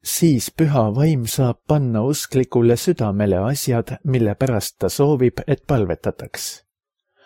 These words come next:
Sellisele palvele annab püha vaim ka oma innustuse, õhutades ja toetades seda.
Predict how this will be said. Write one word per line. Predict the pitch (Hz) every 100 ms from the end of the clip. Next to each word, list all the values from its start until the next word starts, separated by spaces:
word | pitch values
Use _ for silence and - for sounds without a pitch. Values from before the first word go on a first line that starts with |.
| - - - - -
Sellisele | - 165 160 123 127 110
palvele | 107 143 160 131 123 120
annab | 120 127 113 -
püha | 160 139 110 107
vaim | 147 147 117
ka | - 104
oma | 101 98 95
innustuse, | 165 170 123 - 113 - 117 113 - _
õhutades | 156 156 143 - 123 127 - -
ja | 139 143
toetades | - 98 - 95 - -
seda. | 104 95 85